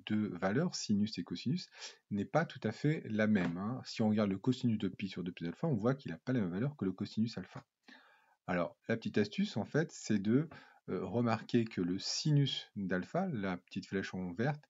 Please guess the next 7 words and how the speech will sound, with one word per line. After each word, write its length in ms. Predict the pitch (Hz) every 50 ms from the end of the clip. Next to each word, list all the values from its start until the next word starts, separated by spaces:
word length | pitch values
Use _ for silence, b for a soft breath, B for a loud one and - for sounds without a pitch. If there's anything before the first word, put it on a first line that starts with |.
| b b b b b
en 140 | - 95 92
rouge, 240 | 87 127 156 143 117
excusez-moi, 560 | - - - 90 87 90 90 107 139 156 - -
est 200 | 117 107 - -
égal 400 | 95 90 87 104 120 143 160 156 147 B B B B B B B B _ -
à, 340 | - 95 107 123 - - - _
euh, 260 | - 101 90 87 87